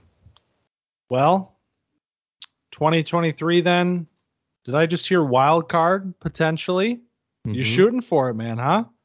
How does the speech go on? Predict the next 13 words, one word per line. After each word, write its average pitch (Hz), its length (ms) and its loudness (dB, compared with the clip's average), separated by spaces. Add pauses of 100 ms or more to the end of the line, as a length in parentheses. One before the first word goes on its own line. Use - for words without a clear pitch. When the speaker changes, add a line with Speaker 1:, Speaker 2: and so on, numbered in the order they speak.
(300)
Speaker 2:
Yep. 113 260 0 (340)
Speaker 1:
All 120 80 -4
Speaker 2:
I, 120 80 2
Speaker 1:
right. 190 260 2
Speaker 2:
I, - 100 -14 (1500)
I 127 100 4
think 151 260 2
if 135 140 -4
the 135 100 -2
rest 143 320 0
of 156 80 -10
the 156 80 -2
team, 147 580 -2